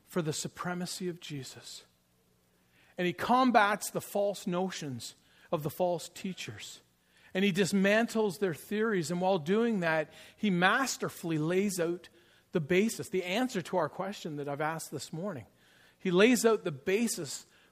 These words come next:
for why we can claim that Jesus Christ is supreme. Let, let me take a step back before, before we actually look at the passage. 'Cause this is kind of a, this is a life verse series, and,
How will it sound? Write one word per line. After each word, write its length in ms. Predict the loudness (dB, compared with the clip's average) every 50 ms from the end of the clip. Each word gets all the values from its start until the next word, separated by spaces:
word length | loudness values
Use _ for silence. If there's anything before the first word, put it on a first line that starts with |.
| _
for 180 | 0 2 4 4
why 440 | 4 2 2 4 4 6 6 4 4
we 260 | 2 2 0 0 0
can 200 | -2 -6 -8 -8
claim 600 | -10 -14 -14 -10 -8 -6 -6 -6 -6 -8 -10 -10 _ _ _ _ _ _ _ _ _ _ _ _ _
that 160 | -10 -10 -10
Jesus 480 | -10 -10 -8 -8 -6 -8 -8 -12 -14 -16
Christ 600 | -16 -14 -10 -10 -8 -8 -8 -10 -12 -14 -14 -16 -20 _ _ _ _ _ _ _ _ _
is 160 | -6 -6 -6 -6
supreme. 540 | -8 -10 -12 -12 -10 -10 -8 -8 -8 -10 -12 -14 _ _ _ _ _ _ _ _ _ _ _ _ _ _ _ _ _ _ _ _ _ _ _ _ _ _ _ _ _ _ _ _ _ _ _ _ _ _ _ _ _ _ _ _ _ _ _ _ _ _ _ _ _ _ _ _ _ _ _ _ _ _ -4
Let, 160 | -2 -2 0 0
let 100 | 2 2
me 60 | 2
take 160 | 2 2 0 0
a 20 |
step 240 | 0 -2 -2 0 2
back 300 | 2 2 2 0 -4 -10 -20 -20 _ _ -8
before, 240 | -8 -8 -8 -8 -10
before 260 | -10 -8 -4 -2 0
we 100 | 2 4
actually 240 | 2 2 2 0 -4
look 100 | -4 -2
at 80 | -4 -4
the 60 | -6
passage. 600 | -6 -6 -6 -6 -6 -6 -10 -12 -12 -12 -16 -16 _ _ _ _ _ _ -20 _ _ _ _
'Cause 120 | -4 0 2
this 160 | 2 2 2
is 80 | 0
kind 200 | 2 2 2 2
of 60 | 4 2
a, 80 | 0 0
this 160 | 0 -6 -6
is 140 | -4 -2 0
a 40 |
life 220 | 4 4 4 4 2
verse 380 | -2 -2 0 0 0 0 -4 -8 -8 -10
series, 560 | -10 -6 -4 -2 -2 -2 -2 -4 -6 -8 -8
and, 140 | -10 -10 -12